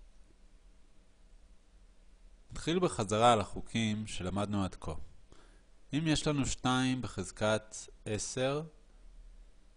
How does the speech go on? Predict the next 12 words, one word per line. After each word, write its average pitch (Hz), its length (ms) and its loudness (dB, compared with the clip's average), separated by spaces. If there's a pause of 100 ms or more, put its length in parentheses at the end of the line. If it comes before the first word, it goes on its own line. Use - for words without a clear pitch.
(400)
כפול 123 720 -2
שתיים 127 1080 0 (460)
בחמישית. 98 1700 -6 (1700)
למדנו 151 380 0
שאם 151 280 2
אנו 139 180 2
כופלים - 340 -2
חזקות - 460 -2
עם 95 80 -4
מספר 120 340 0
זהה 107 240 0
בבסיס, 104 880 -4